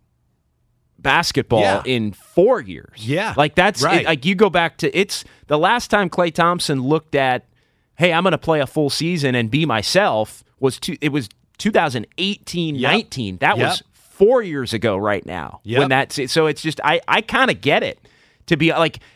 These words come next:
Speaker 1: I could see him saying, "I don't want anything to screw this up," because the last three years have all been screwed up in one
Speaker 2: Yes.
Speaker 1: form or fashion.
Speaker 2: Yeah, I'm with you. I understand it, too. I just think, um, it's really, y-, y-, you have to <laughs> really
Speaker 1: Well, it comes
Speaker 2: think
Speaker 1: at a
Speaker 2: about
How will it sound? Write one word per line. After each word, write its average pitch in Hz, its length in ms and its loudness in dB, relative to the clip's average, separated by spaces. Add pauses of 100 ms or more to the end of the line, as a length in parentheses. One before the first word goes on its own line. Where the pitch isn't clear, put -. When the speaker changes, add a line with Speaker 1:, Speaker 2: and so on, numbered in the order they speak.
(140)
Speaker 1:
I 208 140 2
could 220 180 -2
see 214 200 0
him 190 220 2
saying, 156 260 0
"I 151 140 2
don't 165 140 0
want 131 200 -4
anything 160 400 -2
to 131 80 0
screw 131 320 -2
this 120 260 0
up," 127 280 0
because 113 640 -2
the 120 100 -4
last 127 360 -2
three 139 200 -4
years 110 260 -4
have 104 140 -6
all 123 200 0
been 98 400 -4
screwed 104 340 -4
up 80 240 -6
in 101 140 -6
one 117 60 -2
Speaker 2:
Yes. 101 240 -2
Speaker 1:
form 104 220 -2
or 92 60 -4
fashion. - 480 -8
Speaker 2:
Yeah, 117 400 -4
I'm 214 160 -2
with 262 160 -4
you. 123 100 -12
I 160 120 -2
understand 160 480 -4
it, 120 100 -6
too. 151 300 -4
I 107 80 -4
just 117 260 -8
think, 127 300 -6
um, 104 380 -4
it's 110 240 -12
really, 113 400 -4
y-, 90 60 -18 (680)
y-, 104 100 -20 (160)
you 110 220 -18
have - 240 -12 (140)
to 135 180 -4
<laughs> - 60 -14
really 139 120 -2
Speaker 1:
Well, 202 240 2
it 208 160 4
comes 185 240 2
Speaker 2:
think 196 120 6
Speaker 1:
at 139 80 0
a - 20 -2
Speaker 2:
about - 20 6